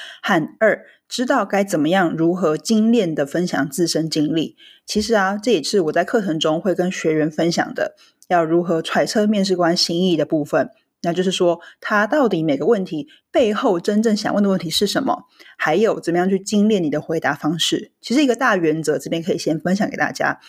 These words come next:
就是先讲结论，再讲做法。那避免 ramble，ramble 就是落落长，就是漏漏等的讲一大堆，然后没有重点的狂讲。OK，不要做这件事情。那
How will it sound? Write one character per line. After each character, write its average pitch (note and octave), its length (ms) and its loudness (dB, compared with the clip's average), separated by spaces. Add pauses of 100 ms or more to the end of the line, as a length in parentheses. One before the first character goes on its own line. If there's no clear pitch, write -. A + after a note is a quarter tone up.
(240)
就 F3+ 100 0
是 F#3 120 2
先 G#3 300 0
讲 F3 260 -4
结 D3 260 -2
论， E3 300 0 (200)
再 F#3 220 0
讲 - 300 -4
做 G3 220 -2
法。 - 320 -6 (100)
那 G#3 200 -2 (220)
避 B3+ 160 2
免 F3 260 0
ramble，ramble F#3+ 1200 -2
就 F#3 100 0
是 G3 160 2
落 G#3 240 4
落 G3 180 4
长， - 320 -6
就 D#3+ 60 -8
是 G3 120 2
漏 G3+ 200 2
漏 F#3+ 160 4
等 C#3 220 -2
的 D3+ 120 2
讲 G3 200 -2
一 F#3 80 -2
大 F3 200 2
堆， D3 200 -2
然 D3+ 120 0
后 F3+ 80 4
没 G#3+ 100 4
有 F#3 80 2
重 D#3 220 0
点 - 200 -6
的 - 100 -10
狂 E3 360 -6
讲。 - 160 -4 (300)
OK， D#3+ 260 -6
不 E3 100 -4
要 D#3+ 100 4
做 - 120 -10
这 D#3 100 -4
件 D3 120 2
事 C#3+ 160 -2
情。 - 280 -10 (360)
那 F3+ 200 2